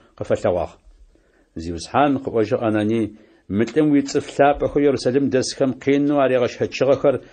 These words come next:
зыфэдизхэр цӏыфыбэмэ къысаӏуагъ. Джэдин пэшъэшхохэм фитныгъэ къаӏихыгъэу илӏыхэм окъолъэӏурэ цӏыф пстэуми ӏэхъухэр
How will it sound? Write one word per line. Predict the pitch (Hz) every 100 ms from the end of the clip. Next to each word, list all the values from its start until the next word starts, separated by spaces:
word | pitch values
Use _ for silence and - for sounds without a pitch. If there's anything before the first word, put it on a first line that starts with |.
| - -
зыфэдизхэр | 104 113 107 135 135 147
цӏыфыбэмэ | 143 113 120 127 143
къысаӏуагъ. | - 127 123 120 82 - _ _ _ -
Джэдин | 87 135 139 110 151 147
пэшъэшхохэм | 143 135 - 160 - 160 - 104
фитныгъэ | - 131 - 127 127 139
къаӏихыгъэу | 117 104 - 113 135 120 - - - - -
илӏыхэм | 101 120 143 - 165
окъолъэӏурэ | 151 - 139 - 135 131 127
цӏыф | - 120
пстэуми | - - 139 143 151
ӏэхъухэр | 147 139 123 - 143